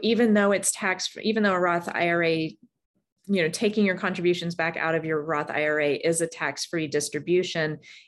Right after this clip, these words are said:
it is still considered income in the fafsa. So the fafsa and the C S S profile look at total income, not taxable income, not adjusted gross income. So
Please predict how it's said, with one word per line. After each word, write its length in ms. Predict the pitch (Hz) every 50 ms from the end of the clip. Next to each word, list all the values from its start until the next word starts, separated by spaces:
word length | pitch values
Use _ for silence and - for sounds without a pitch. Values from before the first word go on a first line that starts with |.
| _ -
it 160 | 185 190 -
is 180 | - 185 180 175
still 440 | - - - - - 202 185 185 185
considered 640 | 185 - 180 175 175 - - 175 170 165 160 160 -
income 380 | 151 156 160 165 - 160 151 147
in 80 | 147
the 80 | 147 147
fafsa. 500 | - - 143 131 135 - - - - -
So 140 | - - 165
the 100 | 165 175
fafsa 600 | 175 - 185 185 208 208 - - 202 208 214 208 208 _ _ _ _ -
and 160 | 170 175 190
the 60 | 214
C 140 | 214 - 226
S 120 | 226 226
S 140 | 233 220 220
profile 540 | - - 202 202 208 190 180 170 165 170 170 - - - _ -
look 120 | 190 185
at 200 | 190 - - -
total 380 | - - - 190 190 185 180 -
income, 500 | - 170 165 170 170 175 160 156 160 160
not 200 | 160 170 - -
taxable 440 | - 175 170 170 - - 170 165
income, 340 | - 160 160 165 - 165 160
not 180 | 156 156 151 147
adjusted 460 | 147 147 - 147 151 - - 147 -
gross 260 | - 131 127 139 - -
income. 320 | 135 139 143 - - - -
So 320 | - - - 156 151 147